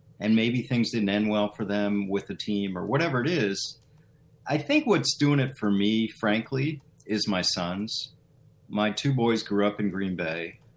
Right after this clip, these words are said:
and they have a strong passion for the team. So I follow that. I mean, <laughs> I guess it's that simple. It's really,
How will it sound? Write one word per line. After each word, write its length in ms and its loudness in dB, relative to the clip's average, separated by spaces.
and 160 0
they 100 2
have 220 0
a 60 -2
strong 440 0
passion 440 -2
for 100 -12
the 100 -6
team. 520 -4
So 260 2
I 160 4
follow 500 4
that. 320 -2
I 40 -2
mean, 480 2
<laughs> 140 -20
I 80 2
guess 240 2
it's 240 2
that 340 6
simple. 400 0
It's 160 -2
really, 420 4